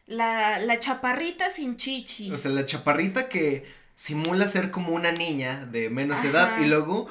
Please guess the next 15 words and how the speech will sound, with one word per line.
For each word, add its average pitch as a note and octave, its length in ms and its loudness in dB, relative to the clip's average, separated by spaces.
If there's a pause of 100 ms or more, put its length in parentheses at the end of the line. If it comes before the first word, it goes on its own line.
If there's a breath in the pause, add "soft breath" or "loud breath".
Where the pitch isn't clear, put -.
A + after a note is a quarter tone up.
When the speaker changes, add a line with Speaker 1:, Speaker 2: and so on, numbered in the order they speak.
(320 loud breath)
Speaker 2:
para A#2+ 240 -2
no B2+ 160 -4
entrar E3 340 0
en F#3 80 2
cuestiones D#3 1000 0
políticas D3+ 680 0
incorrectas, D#3+ 680 0
en G3+ 160 6
algún E3+ 320 6
momento A3 500 2
tal F#3 180 0
vez F3+ 300 4
dice D3 280 2
su C#3 140 -2
edad, G#2+ 360 -6